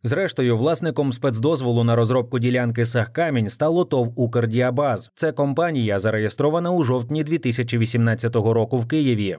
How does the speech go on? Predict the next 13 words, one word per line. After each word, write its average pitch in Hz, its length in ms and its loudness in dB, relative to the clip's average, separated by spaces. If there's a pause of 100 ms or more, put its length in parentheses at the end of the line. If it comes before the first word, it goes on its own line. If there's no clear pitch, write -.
Її 156 280 -2
статутний 127 500 0
капітал — 120 500 -2
півтора 160 400 0
мільйона 113 500 2
гривень. 113 540 0
Основний 156 500 0
вид 131 200 -2
діяльності — 120 640 0
видобуток 156 600 0
інших 131 400 -2
корисних 113 500 0
копалин 120 520 0